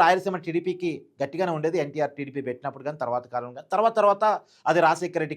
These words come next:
కోటగా, జగన్మోహన్ రెడ్డి కోటగా రాయలసీమని కొంత మార్చుకోగలిగారు వాళ్ళు. కాబట్టి రాయలసీమలో ఇప్పటికీ వాళ్ళకి కొంత బలం ఉంది కాబట్టి ఆ బలాన్ని మనం, ఆ, మన వైపు లాగేసుకోవాలి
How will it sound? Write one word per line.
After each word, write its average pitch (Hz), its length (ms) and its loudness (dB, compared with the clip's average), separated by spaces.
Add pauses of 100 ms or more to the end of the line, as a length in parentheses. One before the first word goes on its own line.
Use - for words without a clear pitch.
కోటగా, 147 320 2 (160)
జగన్మోహన్ 143 320 -2
రెడ్డి 135 180 -8
కోటగా 135 300 -2
రాయలసీమని 131 440 -4
కొంత 120 220 -12
మార్చుకోగలిగారు 117 640 -8
వాళ్ళు. 110 140 -14 (460)
కాబట్టి 247 340 6 (300)
రాయలసీమలో 226 580 2
ఇప్పటికీ 202 320 -2
వాళ్ళకి 175 220 2
కొంత 156 200 -2
బలం 156 160 2
ఉంది 175 140 -6
కాబట్టి 165 280 2
ఆ 165 120 6
బలాన్ని 190 360 2 (1000)
మనం, 190 160 6 (760)
ఆ, 151 80 -2 (100)
మన 165 140 6
వైపు 202 240 6
లాగేసుకోవాలి 151 600 2